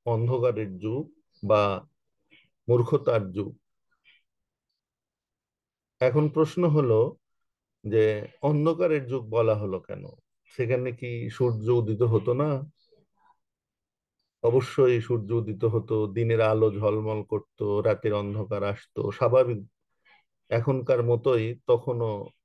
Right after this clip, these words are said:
এরকমই ছিল। কিন্তু এই অন্ধকারের যুগ বা মূর্খতার যুগ অথবা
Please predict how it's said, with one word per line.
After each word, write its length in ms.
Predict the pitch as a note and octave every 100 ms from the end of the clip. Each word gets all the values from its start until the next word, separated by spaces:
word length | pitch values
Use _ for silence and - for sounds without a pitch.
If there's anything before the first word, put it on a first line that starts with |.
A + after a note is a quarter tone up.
| _ -
এরকমই 580 | A#2 A2 - A#2 C#3
ছিল। 380 | C#3 - G2 F2+ - - _ _ _ _ _ _ _ _ _
কিন্তু 600 | D3+ E3 D#3+ B2 B2+ F3 - _ _ -
এই 300 | B2 A#2+ - _ _ _ _ _ _ - _
অন্ধকারের 680 | A#2 C3 D3 D#3 D3+ C#3 A#2+
যুগ 460 | C3+ C3 B2 - A#2+
বা 180 | A#2
মূর্খতার 760 | A2+ B2+ C3 D3 C3+ C3+ A#2+ G#2+
যুগ 360 | A#2+ A#2+ A#2 -
অথবা 600 | B2+ C3 A#2+ A#2+ A2